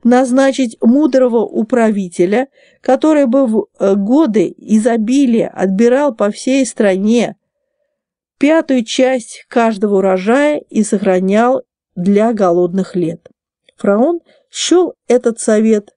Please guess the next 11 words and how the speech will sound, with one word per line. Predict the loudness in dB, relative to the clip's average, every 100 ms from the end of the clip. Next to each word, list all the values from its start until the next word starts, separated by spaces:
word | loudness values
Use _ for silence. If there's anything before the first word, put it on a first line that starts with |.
| _
разумным | 0 0 0 0 2 0 -2
и | -2 -4
сказал | 0 0 0 0
Иосифу: | -2 -4 -6 -8 -10 -14 -20 -20 -20 -20 -2
«Так | 0
как | 0 0 2
Бог | 2 2 0
открыл | -4 -2 0 0
тебе | -2 0 0
все | -2 -2 -2
силы, | -2 -6 -2 0 -2